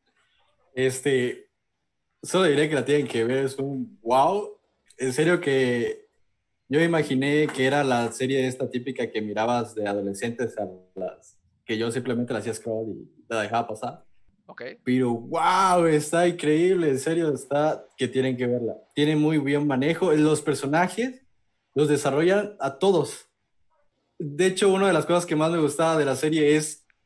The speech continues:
Speaker 1: esperaba ver el siguiente capítulo porque sabía que al principio del capítulo te iban a
Speaker 2: Exacto.
Speaker 1: contar el desarrollo de un personaje y, y, y te, y me quedaba ahí clavado, en serio.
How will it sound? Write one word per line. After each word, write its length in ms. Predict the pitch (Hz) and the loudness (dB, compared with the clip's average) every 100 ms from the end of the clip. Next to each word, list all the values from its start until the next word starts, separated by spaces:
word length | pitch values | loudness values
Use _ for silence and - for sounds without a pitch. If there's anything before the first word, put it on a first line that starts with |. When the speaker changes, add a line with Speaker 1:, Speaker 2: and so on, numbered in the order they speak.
| _ _ | _ _
Speaker 1:
esperaba 520 | 170 147 175 156 160 175 | -4 -2 2 2 4 4
ver 160 | 175 175 | 2 0
el 40 | |
siguiente 320 | 175 165 175 | 0 0 0
capítulo 480 | 151 139 180 180 202 | -2 -2 -2 0 0
porque 160 | 147 131 | 0 -4
sabía 280 | 131 147 | 0 0
que 80 | 147 | 0
al 100 | 156 | -2
principio 440 | 135 123 - 214 196 | -2 -4 -2 0 0
del 100 | 139 | 0
capítulo 480 | 127 151 180 175 | -2 -2 0 -2
te 80 | 156 | 0
iban 160 | 156 160 | -2 0
a 20 | |
Speaker 2:
Exacto. 160 | 123 117 | -2 -4
Speaker 1:
contar 180 | 131 147 | -2 -2
el 60 | |
desarrollo 380 | 135 - 117 147 | -2 -4 -2 0
de 60 | 160 | 0
un 100 | 156 | -2
personaje 520 | 135 - 123 - - | -6 -4 -4 0 -2
y, 220 | 127 - | -2 -8
y, 200 | - 123 - _ _ _ _ _ | -14 -14 -16 _ _ _ _ _
y 120 | 135 | -6
te, 160 | 131 147 | -2 0
y 160 | 151 147 | 2 2
me 180 | 156 | 0
quedaba 280 | 147 147 180 | 0 2 2
ahí 140 | 185 190 | 2 0
clavado, 420 | 156 151 208 151 | 0 0 0 -2
en 80 | 123 | -2
serio. 480 | 175 160 135 - | -2 0 -2 -8